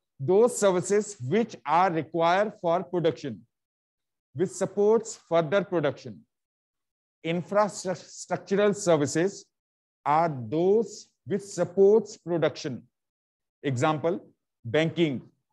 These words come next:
Banks lending a money in a form of a loan, लोन्स देती है,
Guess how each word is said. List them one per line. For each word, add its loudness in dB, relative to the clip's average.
Banks 0
lending 0
a 2
money -4
in -6
a -2
form -2
of -2
a 0
loan, 2
लोन्स -4
देती 2
है, -4